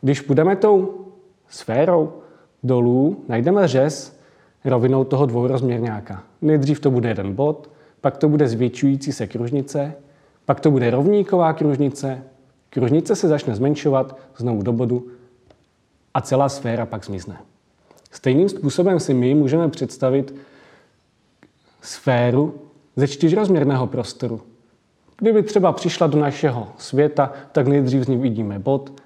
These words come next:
pak zvětšující se sféru, až rovníkovou sféru a pak zase zmenšující se sféry,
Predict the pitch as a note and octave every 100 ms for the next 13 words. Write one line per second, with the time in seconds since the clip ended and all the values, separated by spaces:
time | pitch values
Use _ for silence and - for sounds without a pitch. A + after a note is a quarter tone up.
0 | _ - D3 B2 C3+ - D3 C#3 C#3+ -
1 | G#2+ - A#2+ B2 B2 B2 - - _ _
2 | _ - A2 A#2+ C3+ G3+ G3 F3+ E3+ D#3+
3 | - D3 C#3 C3 C3 C#3 D3 B2+ B2 C3+
4 | A2+ A#2+ A#2+ C#3 B2 A#2+ A2+ A2+ - A2
5 | G#2+